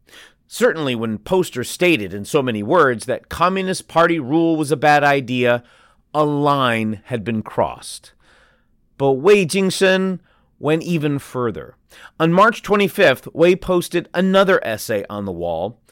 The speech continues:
this one declaring with no uncertainty, "Does Deng Xiaoping want democracy? No,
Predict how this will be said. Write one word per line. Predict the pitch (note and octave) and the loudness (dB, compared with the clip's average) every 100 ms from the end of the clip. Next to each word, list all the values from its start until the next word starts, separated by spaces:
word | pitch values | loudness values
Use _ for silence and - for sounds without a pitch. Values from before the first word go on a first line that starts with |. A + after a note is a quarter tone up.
| _ _ - | _ _ -2
this | A#3+ - | -2 0
one | D#3 B2+ | 0 0
declaring | B2+ - C#3 B2+ B2+ A#2+ | -2 -4 -2 0 0 -4
with | B2 B2 | -6 -4
no | A#2 C3 E3 | 2 4 4
uncertainty, | G#3+ G#3 G#3 F3+ G#2 - E2 F2+ _ _ _ _ _ _ _ - | 2 0 -2 -2 -6 -10 -12 -14 _ _ _ _ _ _ _ 0
"Does | D3 C#3+ A2+ | 2 2 -2
Deng | - C3 E3 | -4 -2 -2
Xiaoping | - G3 F3 D3+ D#3 D3+ - _ | 4 4 4 -2 -4 -6 -10 _
want | D#3+ - - - | -8 -4 -4 -2
democracy? | F#3 F3+ F#3 G3+ F#3+ A3 A3 - _ _ _ _ _ _ _ | 0 2 2 -2 -2 -2 -4 -6 _ _ _ _ _ _ _
No, | A#2+ E3 D#3+ G#2+ F#2 G2+ | -4 4 6 4 2 -2